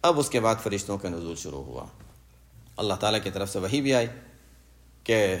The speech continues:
فرشتوں کا اب نزول ہوگا، پہلے ایک ہزار، تین ہزار، پانچ ہزار۔ حالانکہ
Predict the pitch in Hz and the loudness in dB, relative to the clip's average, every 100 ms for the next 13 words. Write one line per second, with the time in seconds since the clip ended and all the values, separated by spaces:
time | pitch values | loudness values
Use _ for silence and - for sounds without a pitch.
0 | 101 101 98 104 104 101 98 107 110 101 | 0 -2 -2 -4 0 0 0 -2 0 0
1 | 98 92 87 - - - - 104 101 98 | 0 -2 -6 -16 -20 -12 0 2 4 2
2 | 98 95 92 95 92 - 107 98 98 95 | 0 -2 0 2 0 -2 -4 -4 -2 0
3 | 95 90 95 107 104 98 98 95 98 - | 0 0 0 -2 0 -2 0 -2 -4 -16
4 | - - - - - - 123 156 190 - | -20 -20 -20 -20 -20 -4 4 6 6 2
5 | 95 | -2